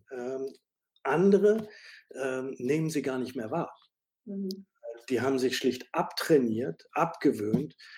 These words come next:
Speaker 1: auf ihr, ihre inneres Bild, äh, zu schauen und zu hören.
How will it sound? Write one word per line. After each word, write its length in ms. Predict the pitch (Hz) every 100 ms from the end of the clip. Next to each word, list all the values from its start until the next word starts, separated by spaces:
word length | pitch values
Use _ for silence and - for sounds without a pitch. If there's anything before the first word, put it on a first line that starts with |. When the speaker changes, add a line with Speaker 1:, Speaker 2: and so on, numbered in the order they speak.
| -
Speaker 1:
auf 320 | - 131 - -
ihr, 580 | 123 120 117 113 113 -
ihre 460 | - 143 117 110 107
inneres 560 | - 160 165 127 113 -
Bild, 440 | 143 147 147 -
äh, 280 | 117 113 110
zu 180 | - -
schauen 520 | - 120 131 151 156
und 200 | 123 120
zu 180 | - 110
hören. 280 | 107 117